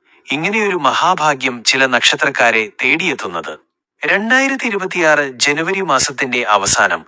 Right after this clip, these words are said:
കൃത്യമായി പറഞ്ഞാൽ ജനുവരി ഇരുപത്തിയെട്ടോടുകൂടി സംഭവിക്കാൻ പോകുന്ന ഈ ഗ്രഹമാറ്റം ജ്യോതിഷലോകം വളരെ ആകാംക്ഷയോടെയാണ് ഉറ്റുനോക്കുന്നത്.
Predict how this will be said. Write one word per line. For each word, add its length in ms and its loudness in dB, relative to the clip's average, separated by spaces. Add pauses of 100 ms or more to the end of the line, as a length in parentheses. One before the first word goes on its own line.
(380)
കൃത്യമായി 540 -2
പറഞ്ഞാൽ 440 0
ജനുവരി 500 -2
ഇരുപത്തിയെട്ടോടുകൂടി 1080 -2
സംഭവിക്കാൻ 680 -2
പോകുന്ന 340 -2
ഈ 220 -2
ഗ്രഹമാറ്റം 680 0 (380)
ജ്യോതിഷലോകം 960 0
വളരെ 380 4
ആകാംക്ഷയോടെയാണ് 1000 4
ഉറ്റുനോക്കുന്നത്. 920 -4